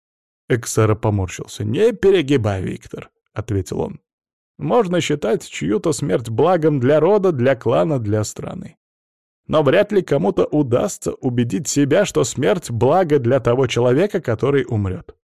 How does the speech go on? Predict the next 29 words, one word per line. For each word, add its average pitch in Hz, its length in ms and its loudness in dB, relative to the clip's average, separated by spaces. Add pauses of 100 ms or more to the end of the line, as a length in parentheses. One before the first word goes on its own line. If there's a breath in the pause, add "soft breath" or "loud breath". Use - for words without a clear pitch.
(220)
Самый 175 440 0
строгий 185 400 0
судья — 160 580 2 (140)
ты 165 160 -2
сам. - 400 -4 (800)
В 101 160 -4
глубине 151 440 2
души 190 360 2
ты - 180 -2
всегда 120 460 0
знаешь, - 440 -4
прав 139 360 -2
ты - 140 0
или 127 340 -2
нет. - 380 -8 (600)
Никакая 170 640 2
логика, 117 480 2
никакие 170 560 0
доводы 175 500 4
рассудка 165 600 2
не 160 180 0
убедят 175 480 0
тебя 95 340 -6
в - 220 -18
том, 170 300 2
что 117 240 -2
зло — 139 380 0
это - 300 -2
добро. - 420 -8